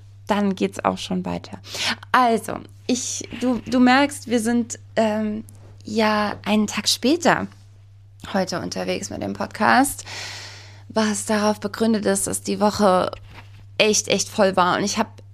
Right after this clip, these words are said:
um ehrlich zu sein, ich hab natürlich, ich hab so viele Podcast-Notizen und so viele Ideen immer, aber ich spreche ja so gern, das ist ja genau mein Problem. Jeder Marketing-Profi würde sagen, „Veronika, das geht so alles nicht, das kannst du so nicht machen.“ <laughs> Du kannst nicht nur dann über die Dinge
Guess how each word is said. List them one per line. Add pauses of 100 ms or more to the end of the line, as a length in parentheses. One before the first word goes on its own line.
(360)
um
ehrlich
zu
sein,
ich
hab
natürlich,
ich
hab
so
viele
Podcast-Notizen
und
so
viele
Ideen
immer,
aber
ich
spreche
ja
so
gern,
das
ist
ja
genau
mein
Problem. (360)
Jeder
Marketing-Profi
würde
sagen,
„Veronika,
das
geht
so
alles
nicht, (300)
das
kannst
du
so
nicht
machen.“ (180)
<laughs>
Du
kannst
nicht
nur
dann
über
die
Dinge